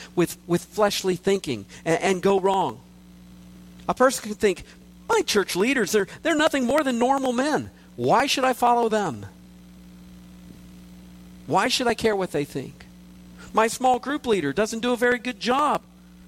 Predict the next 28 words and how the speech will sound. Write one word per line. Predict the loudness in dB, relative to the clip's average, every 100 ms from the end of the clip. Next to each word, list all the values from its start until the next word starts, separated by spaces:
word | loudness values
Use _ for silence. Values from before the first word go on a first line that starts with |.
| -8
Why | 0 2
do | 2
I | 0
need | -2 -4
to |
contribute? | -4 -4 -2 -2 -4 -8 -10 -18 -20 -20 -20 -20 -20 -20 -20 -20 -20 -20 -20 -6
You | 0
know, | 0
the | 2
person | 2 2 0
who's | -2 0
shepherding | 0 0 0 -2 0
our | 0
ministry | 2 0 -2 -4 -2 2
area, | 2 2 0 -4 -10 -20 -20 -12 -6
it's | -4
still, | -2 0 -2 0
they're | 0 0
still | -2 -4
trying | 0 0 0
to |
figure | -2 -2 2 2
out | 2
how | 2
to | 0
lead | 0 -2 -2
this | -2 -2
thing. | -4 -4